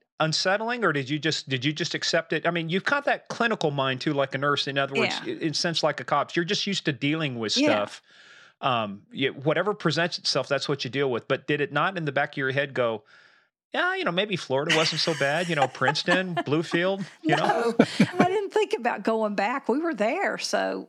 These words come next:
Speaker 2: you know, it's like, "Okay, this is what we're gonna be dealing with now." Hopefully it is, it isn't worse than this.
Speaker 1: Well, so, but the other thing, too, is you gotta tell me, because, uh, Steve, of course, takes credit. He's down there for just a couple days and Pablo turns himself in, but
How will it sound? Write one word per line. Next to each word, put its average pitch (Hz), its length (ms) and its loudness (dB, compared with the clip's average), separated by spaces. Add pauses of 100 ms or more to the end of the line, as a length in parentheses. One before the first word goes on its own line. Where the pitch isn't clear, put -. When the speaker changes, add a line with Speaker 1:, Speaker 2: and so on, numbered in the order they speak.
Speaker 2:
you 202 160 -2
know, 196 220 0
it's 214 140 -4
like, 190 260 -2
"Okay, 226 600 0
this 226 280 -6
is 247 180 -4
what 247 160 -2
we're 233 120 -2
gonna 247 180 0
be 262 100 0
dealing 359 320 0
with 202 220 -2
now." 208 380 0 (560)
Hopefully 220 600 -2
it 214 100 -2
is, 214 160 -6
it 214 140 0
isn't 202 320 -2
worse 196 280 -2
than 175 100 -6
this. - 400 -4 (260)
Speaker 1:
Well, 156 200 4
so, 151 280 0 (160)
but 156 220 0
the 180 140 2
other 277 160 -4
thing, 226 180 -2
too, 196 260 2
is 123 300 -2 (140)
you 151 100 -4
gotta 202 220 0
tell 156 240 0
me, 113 120 -2
because, 131 540 -2
uh, - 120 -12 (180)
Steve, 175 320 0
of - 120 -16
course, 131 260 0
takes - 280 -2
credit. 110 300 0
He's 151 180 0
down 135 220 0
there 127 80 -2
for 131 120 -6
just 120 220 -6
a - 20 -14
couple 131 240 -4
days 117 300 0
and 113 100 -10
Pablo 120 280 -2
turns 117 320 -6
himself 110 420 -2
in, 117 220 -4
but 104 240 -4